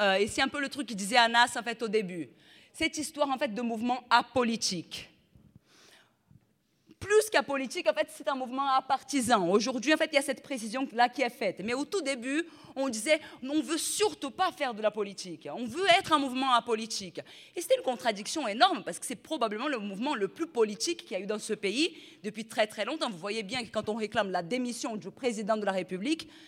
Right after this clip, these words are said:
c'est pas tout à fait, en fait, une revendication, euh, économique, euh, ou sectorielle. C'est, en fait, la tête du pays. Quand on se dit, en fait, qu'on veut changer les règles du pouvoir, qu'on veut changer les règles de la démocratie représentative, qu'on veut en fait supprimer le Sénat,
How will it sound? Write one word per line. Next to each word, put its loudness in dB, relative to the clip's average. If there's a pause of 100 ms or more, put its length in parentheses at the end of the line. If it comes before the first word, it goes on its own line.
(140)
c'est 0
pas 4
tout -14
à 2
fait, 0
en -2
fait, -6
une -12
revendication, -2
euh, 8
économique, 0
euh, 2
ou -4
sectorielle. 0 (320)
C'est, -4
en -4
fait, -2
la 2
tête 2
du -2
pays. 0 (480)
Quand 2
on 2
se -4
dit, 2
en 4
fait, -4
qu'on 0
veut -4
changer 0
les 2
règles 2
du -14
pouvoir, -14 (380)
qu'on 0
veut 2
changer 4
les 6
règles 8
de 6
la 4
démocratie 0
représentative, -2 (340)
qu'on -2
veut 0
en 4
fait -2
supprimer 0
le 2
Sénat, 4